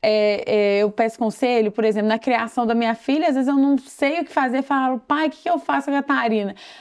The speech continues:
Aí ele senta comigo e fala, "Amanda, é, você deve agir assim." Então, meu pai é uma referência, né? Não só na política, como em outras áreas também. Então, é natural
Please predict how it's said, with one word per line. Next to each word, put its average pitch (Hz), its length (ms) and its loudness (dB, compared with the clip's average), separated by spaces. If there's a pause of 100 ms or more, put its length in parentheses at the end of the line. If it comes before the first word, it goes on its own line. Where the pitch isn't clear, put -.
(100)
Aí 220 160 0
ele 233 120 0
senta 247 340 -2
comigo 233 260 0
e 247 60 0
fala, 226 240 0
"Amanda, 226 540 2
é, 214 280 0
você 220 240 -2
deve 220 220 0
agir 214 320 0
assim." 240 360 -2 (260)
Então, 269 260 0
meu 302 180 2
pai 285 220 0
é 294 40 0
uma 320 140 0
referência, 233 760 -2
né? 226 120 0
Não 285 200 2
só 285 200 -2
na 247 100 -2
política, 247 460 -2
como 294 200 2
em 294 80 2
outras 302 380 0
áreas 269 300 0
também. 349 320 0
Então, 240 160 -2
é 240 40 -2
natural 262 600 -2